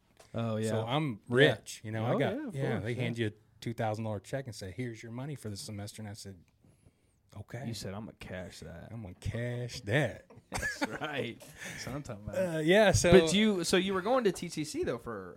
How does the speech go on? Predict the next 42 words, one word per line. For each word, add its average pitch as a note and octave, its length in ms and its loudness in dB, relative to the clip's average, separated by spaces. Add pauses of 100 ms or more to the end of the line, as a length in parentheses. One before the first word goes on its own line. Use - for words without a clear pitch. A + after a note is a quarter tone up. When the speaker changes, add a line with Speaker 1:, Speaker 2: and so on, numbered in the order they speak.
Speaker 1:
a - 40 -10
minute, F#3 240 -6
right? C3+ 260 -6
Speaker 2:
I D3 100 6
was, C#3 680 6 (160)
and B2 160 -2
I C3 80 2
was B2+ 160 2
actually C#3 400 2
for B2+ 180 -2
the A2+ 80 -4
first C3 260 -2
time A#2+ 140 -4
in A2 60 -4
my A2 80 0
life A#2 300 -2
on A2 80 -4
the G#2 80 -4
Dean's A#2+ 320 -6
Honor A2 240 -6
Roll, G2+ 280 -4
and G2+ 100 -8
I G2+ 60 -6
still - 420 -6
have A#2+ 220 -8
Speaker 1:
Look A2+ 80 -4
at G#2 100 -6
you. G#2+ 120 -4
Speaker 2:
no A#2 400 -4
idea G#2+ 580 -10
how. F2+ 400 -14 (600)
I C3+ 40 0
Speaker 1:
So - 60 2
Speaker 2:
mean, E3 120 8
I G3+ 140 8
was G3 180 8
a D3+ 80 2
C D#3+ 340 0
and C#3+ 140 0
D C3+ 180 2
guy. G#2 400 -6 (420)
Speaker 1:
Yeah. - 180 -12